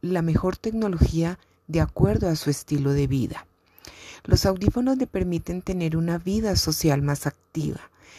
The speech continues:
ya que van a permitir que usted en ambientes con ruido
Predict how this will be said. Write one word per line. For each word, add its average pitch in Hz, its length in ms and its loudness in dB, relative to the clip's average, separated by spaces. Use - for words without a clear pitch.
ya 156 240 2
que 185 220 -4
van 185 360 -2
a 175 120 -6
permitir 151 720 0
que - 100 -8
usted 185 280 -2
en 240 160 2
ambientes 185 1120 0
con 151 260 -2
ruido 165 540 2